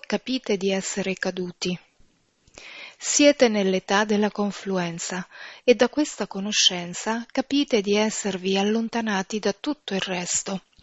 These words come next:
e che se rimanete nel ricordo di Shiv Baba,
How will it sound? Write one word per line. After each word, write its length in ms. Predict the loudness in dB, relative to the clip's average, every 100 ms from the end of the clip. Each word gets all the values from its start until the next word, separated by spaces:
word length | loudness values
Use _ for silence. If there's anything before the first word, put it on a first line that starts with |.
| -20 -16 -12 -2
e 180 | 0 0
che 200 | 4 4
se 240 | 4 4 2
rimanete 800 | 2 -2 -2 -2 -2 -2 -4 -2
nel 180 | -2 -2
ricordo 560 | -2 0 0 0 -4
di 180 | -4 -2
Shiv 320 | -2 0 -2
Baba, 560 | 0 2 2 2 0 -2